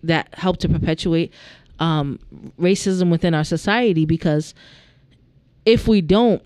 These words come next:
it's gonna perpetuate this cycle where all they have as a reference point for people of color or black people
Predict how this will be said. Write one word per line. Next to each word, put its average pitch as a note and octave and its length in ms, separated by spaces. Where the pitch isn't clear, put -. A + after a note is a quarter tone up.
it's F#3 140
gonna G3+ 180
perpetuate F#3+ 480
this F3+ 120
cycle G3+ 400
where E3 260
all G3 280
they F#3+ 160
have F3+ 500
as D#3 220
a D#3 80
reference F#3+ 420
point D#3+ 240
for D3+ 80
people F3+ 300
of D#3+ 120
color E3+ 320
or D3+ 60
black E3+ 260
people C#3 380